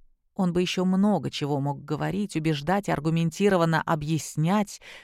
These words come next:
принятое решение. Но Зина остановила его, мгновенно всё поняв, что не о том он, не о том, и объяснения эти его дутые. «Стоп, стоп!»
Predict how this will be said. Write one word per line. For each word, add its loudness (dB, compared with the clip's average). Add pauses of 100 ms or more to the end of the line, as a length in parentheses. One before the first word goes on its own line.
(120)
принятое 2
решение. -4 (580)
Но 6
Зина 4
остановила 0
его, 0
мгновенно 2
всё -2
поняв, 2 (260)
что 2
не 6
о 6
том 6
он, 4
не 4
о 0 (160)
том, 4 (240)
и 2
объяснения 4
эти -2
его 0
дутые. 0
«Стоп, 4
стоп!» -4